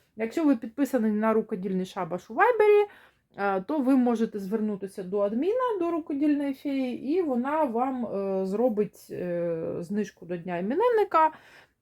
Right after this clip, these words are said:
От, вона, е, якби там, е, може перекрити деякі акції, і на розпродаж вона теж діє. Коротше,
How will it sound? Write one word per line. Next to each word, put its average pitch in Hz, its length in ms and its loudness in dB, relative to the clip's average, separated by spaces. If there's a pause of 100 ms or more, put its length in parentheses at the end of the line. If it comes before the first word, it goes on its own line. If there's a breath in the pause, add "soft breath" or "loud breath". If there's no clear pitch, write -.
(140)
От, 202 380 2
вона, 226 600 6
е, 190 440 2 (200)
якби 180 280 -4
там, 180 260 -4 (1400)
е, 160 140 -4
може 196 360 2
перекрити 185 600 -2
деякі 165 420 0
акції, 277 960 2
і 208 40 0
на 214 140 2
розпродаж 175 600 -6
вона 180 220 -6
теж 208 220 -4
діє. 330 340 8
Коротше, 220 640 2